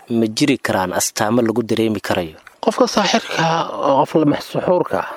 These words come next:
Speaker 2: ee la sixray, ee saaxirku uu sixray, calaamaad buu leeyahay. Culimmadan dibbiga ka hadla oo maaragtay geedaha wax ku daaweeya ama maaragtay Qur-aanka dadka saara ama kutubaha ka qoray, aathaar iyo calaamaad badan lagu garto ayay u sameeyeen.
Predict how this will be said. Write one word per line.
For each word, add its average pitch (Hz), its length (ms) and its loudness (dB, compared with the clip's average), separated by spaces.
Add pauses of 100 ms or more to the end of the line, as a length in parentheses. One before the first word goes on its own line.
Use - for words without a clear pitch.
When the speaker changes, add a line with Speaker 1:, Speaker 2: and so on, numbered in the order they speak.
(120)
Speaker 2:
ee 131 140 -4
la 120 120 -2
sixray, - 560 -2
ee - 120 -4
saaxirku - 380 -2
uu 113 80 -2
sixray, 147 400 -2 (300)
calaamaad 143 500 2
buu 104 260 -4
leeyahay. 110 600 -2
Culimmadan 123 560 2
dibbiga 113 440 -2 (480)
ka 135 120 -2
hadla 101 340 -2 (100)
oo - 420 -6
maaragtay 107 300 -6
geedaha 117 240 0
wax - 80 -4
ku 127 100 -2
daaweeya 104 560 -2
ama 104 160 -6
maaragtay 107 500 -6 (600)
Qur-aanka 123 340 0
dadka 113 260 -4
saara 120 440 -4
ama 113 120 -6
kutubaha 131 400 0
ka - 160 2
qoray, 104 300 0 (560)
aathaar - 520 0
iyo 135 120 2
calaamaad 131 340 2
badan 120 220 2
lagu 123 160 2
garto - 320 -6 (500)
ayay 135 180 2
u 147 120 4
sameeyeen. 104 520 -6